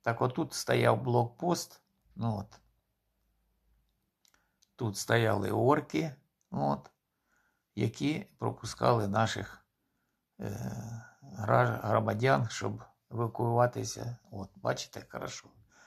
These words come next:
видно. Ну, от. А он, бачите, вдалині пляж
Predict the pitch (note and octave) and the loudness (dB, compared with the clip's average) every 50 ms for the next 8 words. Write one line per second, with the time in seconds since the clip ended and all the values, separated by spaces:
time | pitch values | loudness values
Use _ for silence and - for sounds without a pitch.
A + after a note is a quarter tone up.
0 | _ _ _ - F#2+ G2+ G2 F#2+ G2 G2+ G2+ G2+ F#2 - _ _ _ _ _ _ | _ _ _ -10 -6 -4 -4 -4 -4 -6 -8 -10 -12 -14 _ _ _ _ _ _
1 | - A2 G#2 G2+ G2 - - _ _ _ _ _ _ _ _ _ _ _ _ _ | -12 -8 -6 -6 -6 -6 -10 _ _ _ _ _ _ _ _ _ _ _ _ _
2 | _ _ _ _ _ _ _ _ _ _ _ - A#2+ B2 C3+ C3+ C3 - - - | _ _ _ _ _ _ _ _ _ _ _ 2 4 6 6 6 6 2 0 -6
3 | _ _ _ _ _ _ _ - C3+ C3 B2 B2+ B2+ D#3 E3 - - B2+ A#2+ - | _ _ _ _ _ _ _ 0 2 2 2 4 4 4 4 2 2 -2 0 0
4 | A#2+ A2+ A2+ A#2 A#2 A#2 A#2 A#2 A2 A2+ A2 G#2 - B2+ D3 D#3+ E3 D#3+ - - | -2 0 2 4 4 4 4 2 0 -2 -4 -4 -2 2 4 6 6 4 2 -2
5 | - | -12